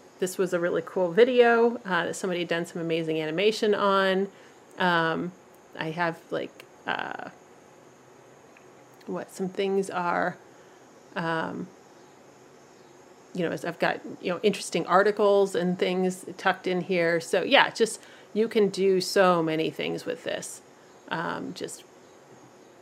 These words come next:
um, and it's really quite roomy. Like, you don't have a storage cap. You have a cap on how much you can upload per month, and that varies by tier. So I think where I am, I can upload ten gig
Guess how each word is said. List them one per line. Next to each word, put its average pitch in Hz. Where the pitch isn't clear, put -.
um, 151
and 175
it's -
really 311
quite 220
roomy. 180
Like, 175
you 202
don't 220
have 220
a 170
storage 190
cap. 254
You 196
have 180
a 165
cap 180
on 175
how 180
much 185
you 180
can 175
upload 175
per -
month, 165
and 165
that 165
varies 170
by 165
tier. 220
So 190
I 196
think 226
where 196
I 190
am, 202
I 180
can 185
upload 175
ten 185
gig 202